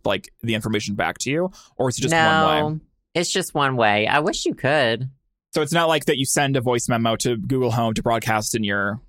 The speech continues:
Speaker 1: in your Google Home, and then Piggy barks at it, and then you hear the barks.
Speaker 2: Yeah. He
Speaker 1: That would
Speaker 2: doesn't
Speaker 1: be
Speaker 2: bark
Speaker 1: cute.
Speaker 2: at it. I know he doesn't bark at it, though. He's a good boy.
Speaker 1: Also, do you have a sitter that just, like, comes in and out and they don't, like, stay there for the day?
Speaker 2: Well, yeah, we've got some people who live close to us.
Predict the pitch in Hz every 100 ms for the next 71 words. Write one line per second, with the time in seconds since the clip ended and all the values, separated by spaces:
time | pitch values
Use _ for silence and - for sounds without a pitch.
0 | _ - 117 113 113 110 107 104 98 92
1 | 95 113 - 120 113 107 101 - 123 117
2 | 110 127 120 - 113 107 104 104 - 110
3 | 107 110 107 104 92 80 - - - -
4 | - 120 101 98 104 _ - _ 170 175
5 | 208 156 117 113 107 101 101 123 123 117
6 | 104 101 - 95 - 95 - - - 110
7 | 107 104 - 101 95 90 104 _ _ _
8 | 185 226 240 208 185 160 202 226 - 196
9 | 220 208 185 175 165 143 151 147 143 123
10 | 139 143 135 135 123 113 - 107 113 123
11 | 139 160 165 160 170 - _ _ _ -
12 | 180 175 170 165 160 180 175 196 180 147
13 | 160 151 147 139 135 127 117 - 120 101
14 | - 98 98 95 -